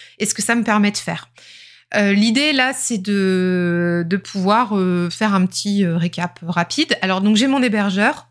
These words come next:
Ocha. Donc ça, je t'en ai parlé. Ça me permet d'héberger,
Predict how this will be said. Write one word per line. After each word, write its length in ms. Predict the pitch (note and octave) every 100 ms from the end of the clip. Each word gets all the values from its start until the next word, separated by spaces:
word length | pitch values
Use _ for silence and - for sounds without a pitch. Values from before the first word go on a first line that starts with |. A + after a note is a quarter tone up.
| _
Ocha. 440 | A3 G3+ - G#3 - _ - _ _ _
Donc 100 | G3
ça, 120 | A#3
je 100 | A#3
t'en 140 | G#3+ G3
ai 100 | F#3
parlé. 300 | F#3+ A3 G#4
Ça 120 | A3
me 80 | G3+
permet 280 | F#3+ F#3+
d'héberger, 600 | F#3 A3 A#3+ A3+ A3+ A#3+